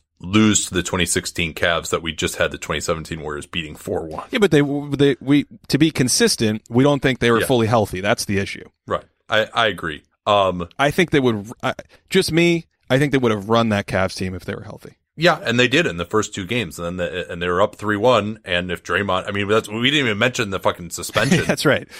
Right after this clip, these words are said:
Speaker 1: for Draymond, right? Like, they win the series in five if he doesn't get suspended. And yeah, you know, Draymond did a bunch of dumb shit, so you have to say it's possible that he could get suspended again this year if you go through an entire playoff run.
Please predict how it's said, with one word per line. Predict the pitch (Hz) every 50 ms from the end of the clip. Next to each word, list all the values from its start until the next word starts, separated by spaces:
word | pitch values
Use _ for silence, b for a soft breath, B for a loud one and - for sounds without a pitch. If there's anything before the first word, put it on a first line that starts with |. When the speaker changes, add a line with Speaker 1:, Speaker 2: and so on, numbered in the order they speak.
| B B B B B
Speaker 1:
for | B - 104
Draymond, | 90 87 160 160 113 82 80
right? | 90 101 104
Like, | 110 104 -
they | 113 110
win | 101 110 127 127
the | 120 101
series | - - 139 131 117 113 107 - 110
in | 104 95
five | - - 151 156 131 110 104 104 - -
if | 107 -
he | 120 120
doesn't | 113 117 110 110 101
get | 101 107 -
suspended. | - 92 - - 135 131 123 101 92 90 90 98 - -
And | 98 92 92 87 85 - b b b b
yeah, | - 160 143
you | 120 110 113
know, | 110 107 104 104 b b b b
Draymond | - 123 127 127 123 117 107 101
did | 117 117
a | 110
bunch | 90 101 104 104 -
of | 98 80 -
dumb | 98 98 101 95
shit, | - - - 107 127 127 -
so | - -
you | 101 90 90 92
have | 95 98 98
to | - 90
say | - - 107 104
it's | 92 87 - - - _ _ _
possible | - 95 90 92 98 - 107 107 107 107
that | 98 92 95
he | 95
could | - - 95 85
get | 95 92 - -
suspended | - 87 - - 104 95 95 107 98
again | 90 87 87 90 87 92 98
this | 101 113 120 - -
year | 110 113 120 123 107
if | 92 - 92
you | 90 87
go | - 90 90
through | 87 - 101 92
an | 87
entire | 85 82 - 92 90 87 85
playoff | - - 87 87 92 110 110 - 104
run. | 104 107 120